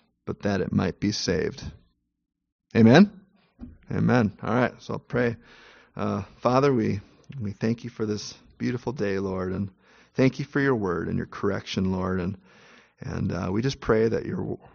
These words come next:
word does not return void, Lord, uh, that, that our cities and our, our, our leaders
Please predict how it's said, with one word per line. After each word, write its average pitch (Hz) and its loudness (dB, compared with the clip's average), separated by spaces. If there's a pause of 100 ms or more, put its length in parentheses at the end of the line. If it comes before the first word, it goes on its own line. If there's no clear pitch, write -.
word 113 2
does - -4
not 110 0
return 104 0
void, 110 -6
Lord, 117 -2 (600)
uh, 90 -6
that, - -6 (920)
that - -4 (280)
our - -8
cities 135 0
and 98 -4
our, 90 -8 (120)
our, 92 -8 (220)
our 98 -4
leaders 135 0